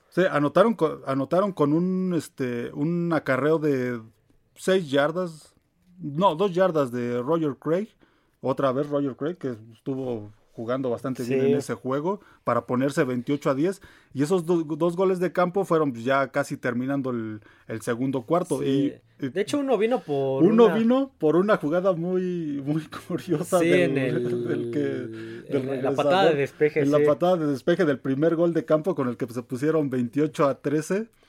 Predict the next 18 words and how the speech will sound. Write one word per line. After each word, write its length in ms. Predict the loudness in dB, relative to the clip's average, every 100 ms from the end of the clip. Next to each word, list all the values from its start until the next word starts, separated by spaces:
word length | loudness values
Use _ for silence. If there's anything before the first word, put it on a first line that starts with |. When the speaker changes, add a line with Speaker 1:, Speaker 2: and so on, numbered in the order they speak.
| _ -20 -20 _ _ -12
Speaker 1:
Eh, 40 | -6 -6 -6 -6
el 500 | -6 -6 -6 -8 -6
regresador 920 | -4 -2 -2 0 0 2 2 0 -2
Speaker 2:
Como 200 | -4 -4
que 100 | -4
se 100 | 0
queda 300 | 4 4 4 0
pa-, 220 | -2 -2
sí, 180 | -2 0
se 160 | 0 0
quedó 480 | 2 4 6 6
Speaker 1:
Sí, 80 | 4 4
porque 200 | -2 0
fue 120 | 2
una 160 | 2 2
pata-, 240 | -2 -2
un 300 | -4 -4 -2
despeje 440 | -2 -2 -2 -2